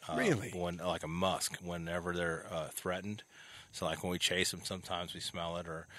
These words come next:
Speaker 1: they'll come up there. And it's either gonna be a female alligator or a, or a male. The male's coming in to either eat whatever is there, it's not his offspring, or eat whatever is trying to get to the baby gators, and the female is trying to protect them.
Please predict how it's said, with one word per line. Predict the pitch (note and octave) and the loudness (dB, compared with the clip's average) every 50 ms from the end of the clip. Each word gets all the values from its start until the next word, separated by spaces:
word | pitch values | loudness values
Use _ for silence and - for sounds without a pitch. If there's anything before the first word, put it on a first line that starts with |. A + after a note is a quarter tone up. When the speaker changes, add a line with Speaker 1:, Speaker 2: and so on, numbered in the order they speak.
| - - - - - - | -14 -16 -16 -18 -4 -2
Speaker 1:
they'll | - F2 | -2 -2
come | E2+ - F2+ E2+ E2+ | 0 -2 -2 0 0
up | E2+ E2+ - | 0 -2 0
there. | - D#2+ D#2 D#2 D#2 - - | 0 0 0 0 -2 -2 -2
And | F#2+ F2 F2+ | -2 0 0
it's | F2 E2 - - | 0 0 4 6
either | A#2+ B2 B2 A2+ | 8 10 10 8
gonna | G2+ G#2+ G2+ G2 | 8 6 4 4
be | F2+ F#2+ F2 | 4 2 2
a | D#2+ | 2
female | - - - A#2+ A2+ A#2 A#2+ A#2 A#2+ A#2+ B2 B2+ C3 C3+ - - - - - | 0 0 0 2 2 2 2 2 2 4 4 2 2 0 -6 -10 -14 0 6
alligator | - G#2 A2 A2+ A#2 A#2 A#2+ A#2 B2 A#2+ B2+ A#2+ A2 - | 8 10 10 10 10 10 12 12 12 12 10 8 8 4
or | - - F2 E2+ E2+ | 6 8 10 10 10
a, | E2 E2 D#2 - | 8 6 2 0
or | - F#2 E2+ E2 | 2 4 6 6
a | D#2+ | 6
male. | E2 E2+ F2+ F#2 G2 G#2+ F#2+ D2+ C2+ - - - | 4 4 6 6 8 8 8 6 4 2 -2 -2
The | - E2 | 0 2
male's | E2+ F2 F#2 G#2+ B2 B2 - | 4 4 6 6 8 8 6
coming | - - G2 F#2+ F#2+ F#2 | 8 6 6 6 6 4
in | F#2 F#2 F#2 | 4 4 4
to | E2+ F#2 | 2 2
either | F#2 F#2+ F#2+ F2+ D#2+ - | 2 4 4 2 0 0
eat | D#2 A2 G#2+ G#2+ G#2+ - - - - - - - - - - - - - | 2 4 6 6 6 4 0 -4 -4 -10 -12 -12 -12 -14 -16 -18 0 6
whatever | - F#2 G2 G2+ F#2+ F#2 F#2 | 8 10 10 10 8 8 6
is | F2 - | 8 8
there, | - G2+ G2 F2+ | 8 10 8 8
it's | E2 - - | 6 6 6
not | F#2+ F2+ F2 | 6 6 6
his | E2 D#2+ | 6 6
offspring, | F2 F2 G2+ A2+ - - - - D#2+ D#2+ E2 E2+ E2+ - | 8 8 8 8 6 4 2 0 0 2 2 0 -2 0
or | E2+ F2+ F2 | 0 0 2
eat | F#2 G#2 G#2 | 2 2 2
whatever | G2+ F#2 F2 F2 E2+ E2+ | 4 4 4 4 4 2
is | E2 | 0
trying | - - G2 F2 E2+ E2 | 2 4 4 4 4 2
to | E2 | 0
get | - F2+ E2+ - | 0 0 0 0
to | - F2 | -2 -4
the | E2 | 0
baby | D#2 F2 E2+ F2 E2+ | 2 2 2 2 0
gators, | D#2+ E2+ F2 F2 F#2+ G2+ G#2+ G2 - - | 0 0 0 2 2 2 2 2 0 0
and | F2 | -2
the | E2+ E2 | 0 2
female | - - B2 B2+ C3+ A#2 F#2 E2 D#2+ | 4 6 6 6 6 6 6 4 4
is | E2+ - | 2 0
trying | - - F#2+ F2 E2 | 0 2 2 0 0
to | D#2 | -2
protect | - - D#2 - - - - - B2 A2 - - | -4 -6 -8 -4 -2 0 4 4 4 4 2 -4
them. | - - - | -8 -8 -10